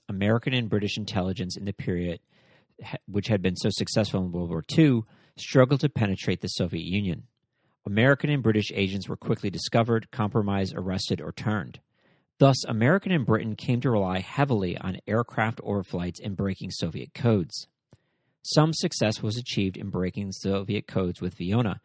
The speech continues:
and early computers, but such victories were short-lived and compromised by Soviet intelligence. Fighting in the new Cold War took on an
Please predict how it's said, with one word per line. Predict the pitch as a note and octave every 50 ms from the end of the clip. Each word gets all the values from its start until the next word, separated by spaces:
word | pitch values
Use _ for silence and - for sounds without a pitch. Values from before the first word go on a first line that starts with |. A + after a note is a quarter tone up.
| _ _ _ _ _ _
and | - G#2 -
early | - A2 G#2+ G2+ G2
computers, | - F#3+ F3 - - D3 B2+ G2 E2 D#2+ - - _
but | - A2+
such | - - - D#3 D#3+ - -
victories | - C3+ - - C3+ B2+ A2+ A2+
were | G2+
short-lived | - - - B2 B2 B2 - G2+ F#2+ F2 E2+ E2+ - - -
and | G2+ F#2+ -
compromised | - - - C3+ C3 B2 G2+ F#2 E2+ D#2+ D#2+ - -
by | F#2
Soviet | F#2 - - - F#2 F2 F2+ D#2+ -
intelligence. | - - - - A#2 A#2+ A2 G2 - C2+ C2+ - - - - _ _ _ _ _ _ _ _ _ _ _ _ _ _ _ _ _ _ _ _ _ _ _ _ _ _ _ _ _ _ _ _ _ -
Fighting | C3+ D3 F#3 G#3 F#3
in | E3
the | D3+ C#3+
new | B2+ B2+ C3 C3 B2+
Cold | - - A#2+ A#2 A#2 A2+ G2+
War | G2 F2+ F2+ F2+
took | - - - - -
on | G2+ G2
an | F#2+ F#2+